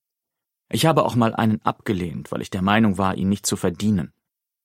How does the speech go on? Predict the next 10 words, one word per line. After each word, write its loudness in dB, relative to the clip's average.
Wenn 6
ich 0
mir 4
in 2
Bezug 0
auf -2
Preise 0
etwas -4
wünschen 0
kann, 0